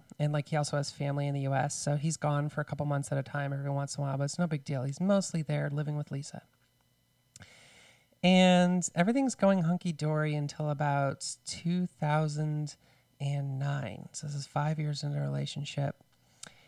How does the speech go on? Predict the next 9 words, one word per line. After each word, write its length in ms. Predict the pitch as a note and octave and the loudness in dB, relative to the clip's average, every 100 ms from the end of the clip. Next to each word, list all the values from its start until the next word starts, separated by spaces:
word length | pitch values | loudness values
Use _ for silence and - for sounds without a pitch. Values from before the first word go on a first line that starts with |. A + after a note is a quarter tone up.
| - _ | -20 _
He 540 | - E3 E3+ E3+ E3 D3 | -4 2 6 6 4 0
starts 320 | - E3 D#3+ | 0 2 2
getting 220 | E3 D3+ | 0 0
real 160 | C#3+ E3 | 0 0
agitated 800 | C#3+ D3 C#3+ - D3+ - - - - _ _ | 0 -2 -4 -8 -12 -14 -18 -20 -20 _ _
and 220 | D3+ D3 | 0 2
real, 480 | C#3+ D3+ D3+ D3 D3 - | 4 4 4 2 0 -4
like, 460 | C#3+ C3+ C3 - | -2 0 -2 -4
paranoid, 600 | - C#3+ D3 B2+ - - | -4 0 2 0 -4 -8